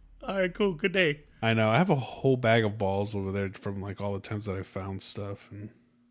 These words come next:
Speaker 1: I had a bag too, dude, but I can't find it. I had it in my John Cena bag. I don't know where the fuck my John Cena bag's at, but I had a shitload of balls. I started off with, like, four. Now I have, like, eight now.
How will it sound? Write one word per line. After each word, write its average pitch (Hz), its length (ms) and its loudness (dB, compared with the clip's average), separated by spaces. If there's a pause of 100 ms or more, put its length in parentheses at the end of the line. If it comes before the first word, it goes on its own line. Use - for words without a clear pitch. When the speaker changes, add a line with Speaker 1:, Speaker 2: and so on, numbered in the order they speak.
Speaker 1:
I 170 60 -2
had 262 140 4
a 277 60 -2
bag 185 360 0
too, 226 200 -4
dude, 165 160 -2
but 151 120 -4
I 170 40 -6
can't 202 240 -12
find 180 240 -6
it. 127 80 -4
I 139 40 -8
had 180 160 -4
it - 20 -6
in 180 80 -4
my 151 80 -4
John 147 260 -4
Cena 170 200 -4
bag. 165 200 0
I 143 80 -4
don't 165 140 -6
know 127 60 -12
where 143 160 -8
the 180 60 -8
fuck 180 220 -8
my 185 80 -6
John 165 240 -6
Cena 170 160 -6
bag's 165 300 -6
at, 170 240 -6 (260)
but - 80 -2
I 165 60 2
had 196 140 4
a 156 40 -4
shitload 190 360 -2
of 160 60 -4
balls. 175 280 0
I 202 120 6
started 254 320 8
off 240 180 8
with, 214 60 -2
like, 165 160 2
four. 202 320 4
Now 175 180 2
I 180 80 4
have, 170 160 2
like, 127 260 -4
eight 156 220 -2
now. 117 260 -10